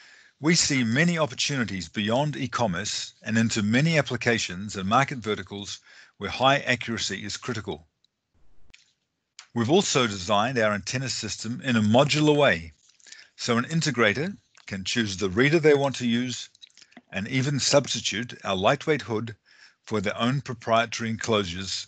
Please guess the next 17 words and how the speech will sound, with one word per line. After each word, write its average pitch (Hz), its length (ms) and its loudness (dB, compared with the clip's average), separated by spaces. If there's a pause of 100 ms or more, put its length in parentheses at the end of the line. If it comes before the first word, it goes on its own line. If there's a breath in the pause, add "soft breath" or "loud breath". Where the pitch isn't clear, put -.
(140)
for 95 100 -12
specific 120 680 -6
applications. 104 840 -4 (3000 soft breath)
The 107 80 -2
Verifeeder 165 760 4 (400)
ships - 460 -4
in 131 120 -2
around 113 340 2
four 139 240 -2
to 147 40 -2
six - 360 -6
weeks 135 240 -2
from - 200 -4
order 123 380 0 (580 soft breath)
and 110 180 -2
can 117 140 0
be 113 160 0